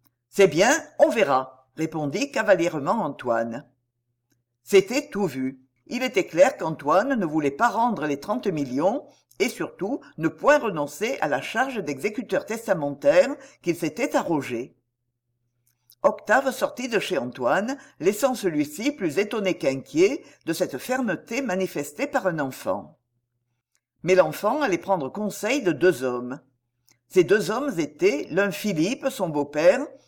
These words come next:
l'autre Marcellus, son beau-frère, qui avait épousé l'Octavie, née du premier mariage d'Octavius. Tous deux furent du même avis, qu'Octave vit Cicéron et s'entendit avec lui.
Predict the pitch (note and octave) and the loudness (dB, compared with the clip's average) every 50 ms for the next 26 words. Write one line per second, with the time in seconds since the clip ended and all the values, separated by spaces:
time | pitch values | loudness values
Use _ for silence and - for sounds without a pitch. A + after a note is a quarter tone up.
0 | _ _ _ _ - E3+ A#3 C4 - - D#3+ D3 F3 G3+ - - F3 D3 C#3 C3+ | _ _ _ _ -2 0 0 0 0 0 -2 0 0 0 0 0 -4 -2 0 0
1 | E3 G#3 F#3 - G3 D#3 C#3+ C#3+ F3 F3+ - - C#3+ C#3+ D#3 E3 F#3+ A#3+ D4 - | -2 -2 -4 -4 -6 -4 -2 0 -2 -2 -2 0 2 2 4 4 4 2 0 -6
2 | - - _ _ _ _ - F#3 F3 D#3+ E3 - - A#3+ G#3+ - F3+ F3 D3+ B2+ | -10 -20 _ _ _ _ 4 4 4 4 4 -2 -4 -6 -8 -6 -4 -4 -2 0
3 | F#3+ A3+ C4 G3+ D#3+ - - - - D#3 C#3+ - - D3+ F#3+ B3 - - - - | 0 0 0 2 2 2 2 2 0 2 2 2 2 -2 -4 -4 -4 -6 -8 -20
4 | _ - C#3 F#3 A#3 C4+ A3+ F#3+ - - G3+ B3+ B3+ B3 A3 G3+ F3 D3+ D3+ D3 | _ -6 -2 -2 -2 -2 -2 -6 -6 -4 -4 -2 -2 0 2 0 0 0 0 0
5 | D3+ F#3+ B3 B3+ B3+ A#3+ E3+ F#3 F#3+ - - D#3+ C3 A#2 B2 B2+ B2+ C#3 C#3+ - | 0 0 0 0 -2 -2 -2 -2 -2 0 0 0 0 0 -2 -6 -6 -6 -8 -12
6 | - - - - _ _ _ _ _ _ _ _ _ _ _ _ _ _ _ _ | -16 -18 -20 -20 _ _ _ _ _ _ _ _ _ _ _ _ _ _ _ _
7 | _ _ _ _ _ _ _ _ _ _ _ _ _ _ - - B3+ B3+ E3+ F3+ | _ _ _ _ _ _ _ _ _ _ _ _ _ _ -8 -6 -4 0 4 4
8 | A3+ C4+ C4 - B3+ B3 C#4 B3+ F3 C#3+ D3 C#3+ F3 A3+ A3+ F#3+ D#3 - - B2+ | 4 4 2 -4 -2 -2 -2 -2 0 -2 -2 0 0 2 2 2 0 0 -2 -6
9 | C3 C3+ - _ _ _ _ _ _ _ _ - - C3 - - - - G#3+ A#3+ | -8 -8 -10 _ _ _ _ _ _ _ _ -4 -4 -4 -4 -4 -2 2 4 4
10 | C#4 C#4 A3+ F#3 D3 D3+ - - A#3 B3+ - - E3+ C#3 C#3+ D3 E3 A3+ C#4+ - | 4 4 2 -2 -2 -4 -4 -4 -6 -4 -2 0 0 0 2 2 0 0 -2 -4
11 | - - - - E3 - - A3 B3 - A#3+ G3+ F3+ D#3+ G3+ C4+ - C#4+ A3 E3 | -6 -8 -4 -4 -2 -2 -2 -4 -2 0 0 0 0 0 -2 -2 0 0 0 0
12 | D3 B2 C3 A#2+ B2 B2 C#3 C#3 - | 0 -4 -4 -6 -4 -4 -4 -6 -8